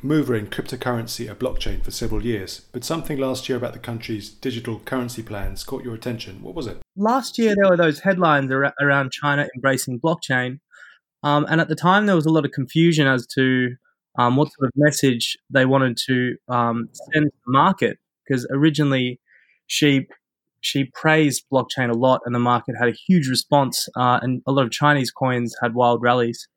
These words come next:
Speaker 2: Uh, and then shortly after, there were some crackdowns, um, and obviously the market tanked, and there was a big leverage unwind. It was very painful for people, um, late last year. And so I just wanted to kind of frame why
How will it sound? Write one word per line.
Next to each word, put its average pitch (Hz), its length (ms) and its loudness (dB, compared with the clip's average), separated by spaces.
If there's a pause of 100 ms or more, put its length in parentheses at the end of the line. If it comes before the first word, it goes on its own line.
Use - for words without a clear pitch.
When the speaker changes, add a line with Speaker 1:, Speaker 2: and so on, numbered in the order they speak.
(400)
Speaker 2:
Uh, 123 180 4
and 139 140 4
then 139 180 4
shortly 143 300 4
after, 135 240 4
there 127 100 6
were 123 60 2
some - 180 -6
crackdowns, 123 800 0 (580)
um, 123 140 4
and 131 80 4
obviously 127 240 0
the 120 80 4
market 123 340 0
tanked, 131 440 0
and 123 100 0
there 123 60 2
was 120 100 2
a 120 60 -4
big 123 180 0
leverage 123 340 2
unwind. 120 380 2
It 107 40 -4
was 113 140 -6
very 147 200 4
painful 131 480 0
for 113 100 -12
people, 117 500 -2 (200)
um, 117 360 -6 (220)
late 135 220 -2
last 120 240 -2
year. 123 220 -2 (1080)
And 160 100 -4
so 185 140 2
I 190 120 4
just 208 200 -4
wanted 202 260 0
to 175 220 2 (100)
kind 165 140 0
of 147 120 -4
frame 165 400 2
why 147 400 4